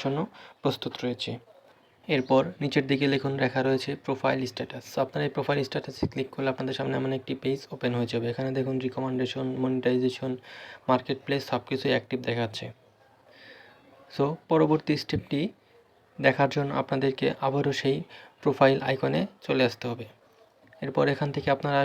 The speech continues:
সেই একইভাবে প্রফেশনাল ড্যাশবোর্ডের উপরে একটি ক্লিক করে দিবেন। তাহলে আপনাদের পেজে এমন একটি পেজ ওপেন হয়ে যাবে। এরপর দেখুন উপরের দিকে রয়েছে এই মনিটাইজেশন। So, আপনারা এই মনিটাইজেশনের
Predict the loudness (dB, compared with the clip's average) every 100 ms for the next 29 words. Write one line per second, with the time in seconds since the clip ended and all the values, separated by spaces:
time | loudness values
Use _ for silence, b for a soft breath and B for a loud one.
0 | 4 0 0 -6 -2 -2 0 -2 -2 -2
1 | 0 0 0 2 2 2 2 2 2 0
2 | -2 -6 -12 -14 -6 -6 -2 -2 0 0
3 | 0 -6 B B B B B -2 0 0
4 | 0 -2 -4 -2 -2 0 0 0 0 0
5 | -2 -4 -2 0 0 0 -2 -2 -2 -2
6 | -4 -8 -8 -6 -4 -4 -2 -2 -4 -2
7 | -4 -2 -6 -4 0 0 0 -2 -2 -2
8 | -2 0 0 0 -2 -4 -6 -6 -10 -6
9 | -6 -4 -4 -6 -8 B B B B -6
10 | -2 0 2 2 0 -2 -2